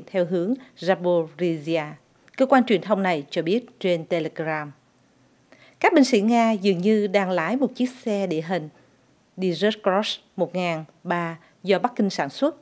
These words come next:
trông giống như một chiếc xe Golf. Theo Military, một cơ quan truyền thông quân sự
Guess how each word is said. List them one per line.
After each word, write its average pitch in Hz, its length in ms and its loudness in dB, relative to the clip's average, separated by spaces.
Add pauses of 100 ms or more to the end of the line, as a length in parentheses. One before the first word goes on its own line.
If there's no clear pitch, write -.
(340)
trông 202 200 4
giống 190 260 4
như 233 220 4
một 170 160 -4
chiếc 247 160 -4
xe 190 240 -2
Golf. 185 220 0 (1040)
Theo 180 480 -2
Military, 185 800 -4 (400)
một 208 180 2
cơ 214 80 2
quan 214 180 2
truyền 185 240 0
thông 190 280 -2
quân 202 120 0
sự 165 260 -2